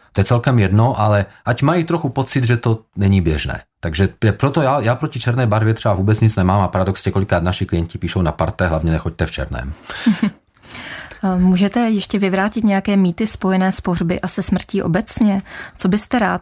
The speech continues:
Speaker 2: aby lidé přestali nebo naopak začali v téhle oblasti dělat nebo si myslet?
Speaker 1: Já bych byl rád, aby každý z nás, když nám někdo umírá, a já jsem už v tom věku, že vám začínají opravdu umírat ty maminky, tatínci a další, aby,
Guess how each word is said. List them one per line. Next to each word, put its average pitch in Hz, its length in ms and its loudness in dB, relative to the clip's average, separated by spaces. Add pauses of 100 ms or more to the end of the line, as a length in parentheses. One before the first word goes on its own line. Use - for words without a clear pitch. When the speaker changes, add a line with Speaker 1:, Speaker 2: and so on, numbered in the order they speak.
Speaker 2:
aby 175 180 -2
lidé 185 300 0
přestali 170 600 -2
nebo 165 220 0
naopak 175 420 0
začali 175 420 -2
v - 80 -6
téhle 180 340 -2
oblasti 180 500 -4
dělat 160 340 -2 (120)
nebo - 220 -4
si - 160 -4
myslet? 156 460 0 (160)
Speaker 1:
Já 90 120 4
bych 147 180 4
byl 160 200 4
rád, 143 280 2
aby 151 200 0
každý 127 340 2
z 135 60 2
nás, 123 340 2
když 117 200 0
nám 117 160 6
někdo 110 240 4
umírá, 90 400 4
a 69 120 -2
já 78 140 2
jsem 95 180 0
už 95 100 -2
v - 40 -18
tom 101 160 4
věku, 82 280 0
že 92 100 2
vám 90 200 2
začínají 85 480 2
opravdu 85 420 0
umírat 80 460 2 (100)
ty 78 140 -2 (200)
maminky, 78 540 0
tatínci 78 580 -2
a 80 40 2
další, 78 500 0
aby, 95 280 4